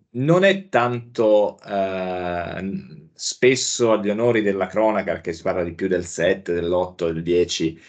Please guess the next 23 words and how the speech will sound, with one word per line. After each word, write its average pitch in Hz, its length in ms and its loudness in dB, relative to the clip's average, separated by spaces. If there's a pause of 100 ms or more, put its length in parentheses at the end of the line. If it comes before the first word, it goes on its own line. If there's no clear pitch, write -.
(240)
eh, 82 400 -2
sul 80 220 -8
funzionamento 87 560 -2
delle 85 200 2
aste, 82 420 0
sui 82 220 -4
premi, 82 680 0
eccetera, 78 680 -2
quindi 80 220 -2
su, 80 200 -6
sul 82 260 -6
core. 78 400 2
Però 160 200 6
il - 120 4
quattro - 400 0
in 92 60 0
realtà 120 400 0
ci 85 160 -12
dice, 85 500 -2 (200)
secondo 87 400 -4
me, 90 100 -2
una 92 200 -2
cosa, 85 540 -2